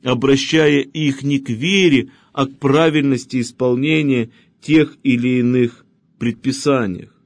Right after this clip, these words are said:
И, конечно, спасение от этого только одно, противоположно такому отношению вера,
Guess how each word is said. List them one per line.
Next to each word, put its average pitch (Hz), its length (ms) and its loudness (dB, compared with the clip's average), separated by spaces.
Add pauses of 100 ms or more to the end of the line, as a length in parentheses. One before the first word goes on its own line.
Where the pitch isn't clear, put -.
(260)
И, 107 80 -12
конечно, 139 760 -2 (140)
спасение 147 760 0
от - 120 -4
этого 135 400 -2
только 123 480 -2
одно, 127 380 -2
противоположно 120 1040 -2
такому 139 460 -2
отношению 147 720 -4
вера, 120 600 0